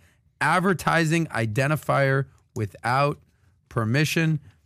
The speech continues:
And in the face of pushback from Facebook and others, Apple delayed the rollout of this new tool for a few months, but said late last month it will arrive early this spring. Kai, I know that you got some strong feelings on this.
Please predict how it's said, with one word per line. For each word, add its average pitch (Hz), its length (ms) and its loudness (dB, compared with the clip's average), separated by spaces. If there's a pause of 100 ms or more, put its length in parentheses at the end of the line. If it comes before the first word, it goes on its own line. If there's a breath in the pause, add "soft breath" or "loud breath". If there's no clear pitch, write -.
(180)
And 123 80 0
in 117 60 0
the 113 60 -2
face 165 240 0
of 143 100 -2
pushback 143 420 0
from 120 160 -4
Facebook 139 420 -2
and 123 100 -4
others, 127 320 0
Apple 139 360 -2
delayed 120 500 -2
the 113 80 -4
rollout 120 540 0 (420)
of 110 120 -4
this 107 220 -6
new 180 240 2
tool 147 460 0 (200 soft breath)
for 113 140 -6
a 107 40 -2
few 180 180 0
months, 131 260 0
but 113 160 -10
said 139 240 -2
late 135 220 -2
last 131 260 -2
month 110 280 -2
it - 80 -14
will 104 200 -6
arrive 107 540 -2
early 107 440 -2 (460)
this 113 440 -4
spring. 110 440 -4
Kai, 151 320 0
I 120 140 -2
know 139 160 2
that 135 120 0
you 131 120 -2
got 123 160 0
some 117 100 -4
strong 135 340 -2
feelings 135 420 0
on 127 180 0
this. 127 280 -2